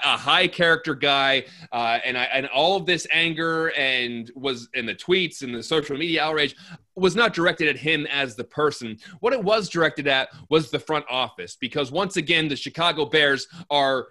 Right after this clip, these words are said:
striving for mediocrity. I mean, all that frustration came out from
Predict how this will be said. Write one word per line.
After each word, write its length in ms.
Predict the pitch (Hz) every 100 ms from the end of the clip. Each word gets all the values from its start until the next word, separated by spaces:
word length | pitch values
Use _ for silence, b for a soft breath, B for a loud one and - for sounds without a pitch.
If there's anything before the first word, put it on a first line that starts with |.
| _ -
striving 720 | - - 156 170 175 160 160
for 140 | 156
mediocrity. 1040 | 147 147 139 131 127 117 110 92 92 131 143
I 100 | 160
mean, 220 | 170 160 165
all 200 | 233 254
that 220 | 226 175
frustration 600 | 196 165 - 180 151 151
came 260 | 160 151 147
out 200 | 147 -
from 160 | 131